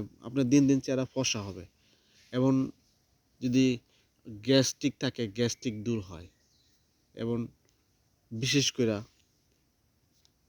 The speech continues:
যেটা মানুষের দেখবেন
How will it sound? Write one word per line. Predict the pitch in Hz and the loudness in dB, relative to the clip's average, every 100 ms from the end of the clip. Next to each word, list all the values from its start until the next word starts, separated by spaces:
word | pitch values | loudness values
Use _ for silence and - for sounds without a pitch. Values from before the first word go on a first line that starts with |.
| _ | _
যেটা | 123 120 131 139 127 - _ _ _ _ _ _ _ _ _ - | -2 2 4 4 2 -2 _ _ _ _ _ _ _ _ _ -6
মানুষের | 120 131 123 123 | 0 2 4 2
দেখবেন | 123 104 117 | 2 2 0